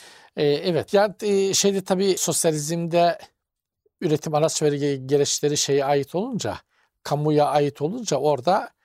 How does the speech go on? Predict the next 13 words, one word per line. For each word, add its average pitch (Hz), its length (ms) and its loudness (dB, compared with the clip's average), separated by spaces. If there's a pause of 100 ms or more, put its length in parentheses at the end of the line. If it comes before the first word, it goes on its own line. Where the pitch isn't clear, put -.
(240)
e, 147 140 2
herkes 170 360 0
şey 190 220 2
oluyor, 104 440 -4 (640)
işçi 190 320 0
oluyor. 147 560 -2 (460)
Ama 190 280 0
bu 190 80 4
arada 180 200 -2
ilginç, 175 480 -4
yöneticiler 190 640 0
aslında 170 400 0
gene 214 360 -2